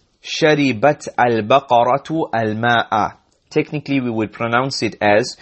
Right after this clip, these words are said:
شربت البقرة, joining there. شربت البقرة الماء. شربت البقرة الماء. شربت البقرة الماء.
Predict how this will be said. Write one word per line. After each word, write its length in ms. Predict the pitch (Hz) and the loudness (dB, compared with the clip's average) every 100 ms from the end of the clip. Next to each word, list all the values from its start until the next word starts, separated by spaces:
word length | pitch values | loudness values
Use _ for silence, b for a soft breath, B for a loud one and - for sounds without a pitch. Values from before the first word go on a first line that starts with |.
| B - | B -16
شربت 760 | - 147 131 123 110 113 110 | -4 2 2 2 2 0 2
البقرة, 1040 | 196 175 120 101 110 104 101 117 - 101 - 95 | 0 0 2 0 0 2 2 2 0 -6 -8 -6
joining 460 | 113 120 110 98 | -4 -2 -2 -4
there. 180 | 87 78 B B | -4 -4 B B
شربت 760 | - - 147 131 127 117 117 - | -12 0 2 2 0 2 0 2
البقرة 840 | 185 156 120 101 120 104 107 139 151 | 0 2 2 0 0 0 2 0 0
الماء. 840 | 135 110 101 113 107 - 95 80 B B | -4 -4 -2 -2 -2 -2 -4 -4 B B
شربت 680 | - 135 135 123 113 113 - | -6 0 0 0 0 0 0
البقرة 800 | 170 143 107 127 - 117 110 110 | 0 0 2 -2 2 2 2 0
الماء. 800 | 143 123 104 113 117 - 101 87 B B | 0 0 0 0 0 0 -4 -4 B B
شربت 720 | - - 131 123 113 113 - | -6 2 2 2 0 0 0
البقرة 760 | 170 131 110 127 - 120 107 - | -2 -2 0 -2 2 2 2 -2
الماء. 840 | 139 107 98 110 110 - 98 85 | -2 -2 0 2 2 0 -2 -2